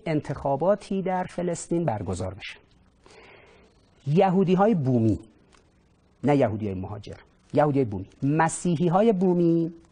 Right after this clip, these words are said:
و مسلمون‌های بومی فلسطین، هر ستاشون در این انتخابات شرکت کنن، رأی بدن، یک دولت مشترکی سر کار بیاد در فلسطین، اسمش هم فلسطین باشه، اسرائیل نباشه."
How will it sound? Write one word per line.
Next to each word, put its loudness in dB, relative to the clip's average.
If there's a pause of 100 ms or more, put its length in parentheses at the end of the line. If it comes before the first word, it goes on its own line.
(340)
و 4 (840)
مسلمون‌های 2
بومی 4
فلسطین، 0
هر 2
ستاشون 0
در 2 (100)
این 4
انتخابات 2
شرکت 2
کنن، 0 (140)
رأی 4
بدن، 0
یک 2
دولت 2
مشترکی -2
سر -2
کار -2
بیاد 0
در 2
فلسطین، -2
اسمش -2
هم 2
فلسطین 2
باشه، -8 (100)
اسرائیل -2
نباشه." -10